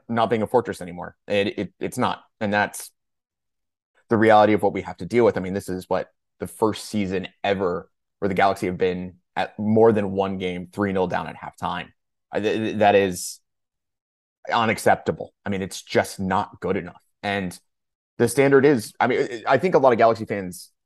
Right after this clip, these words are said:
don't understand how far this has fallen. And you, as you alluded to, six coaches in six years. Now, one of those weird situation with Siggy and, and, and his health, and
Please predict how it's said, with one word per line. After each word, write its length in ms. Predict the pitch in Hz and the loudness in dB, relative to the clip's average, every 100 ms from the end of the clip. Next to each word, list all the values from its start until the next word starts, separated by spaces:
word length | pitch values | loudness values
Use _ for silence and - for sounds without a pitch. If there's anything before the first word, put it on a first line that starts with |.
| _ _ _ _ _ - | _ _ _ _ _ 2
don't 180 | 117 113 | 4 4
understand 440 | 104 - 107 92 | 0 0 -2 -2
how 320 | - 104 104 | -2 2 4
far 340 | - 104 92 90 | 4 2 2 0
this 160 | 87 | -4
has 140 | 87 - | -10 -8
fallen. 320 | 87 69 - _ _ | -8 -8 -14 _ _
And 420 | 90 90 90 85 - _ _ _ _ 92 | -8 -6 -8 -12 -16 _ _ _ _ -4
you, 180 | 101 - | 0 2
as 200 | 107 95 | 2 2
you 80 | 107 | 2
alluded 220 | 120 95 | 2 0
to, 140 | 95 | -4
six 280 | 87 - 101 | -6 -8 -4
coaches 340 | - 98 101 90 | 0 0 0 -4
in 80 | |
six 240 | 87 92 - | -6 -6 -2
years. 280 | 104 87 87 | -2 -2 -4
Now, 120 | 90 | -2
one 220 | 104 123 | 2 4
of 60 | 120 | 6
those 400 | 113 104 - - _ _ _ _ | 6 4 -2 -14 _ _ _ _
weird 320 | 104 113 110 | 0 2 2
situation 440 | 104 101 98 104 95 | -2 -2 -2 -2 -6
with 100 | - | -6
Siggy 320 | 98 95 92 | -6 -4 -2
and, 160 | 90 | -4
and, 180 | 73 87 | -6 -6
and 220 | 73 87 | -6 -8
his 220 | 95 92 - | -8 -10 0
health, 320 | 107 107 - | 2 2 -2
and 300 | 90 90 | -10 -10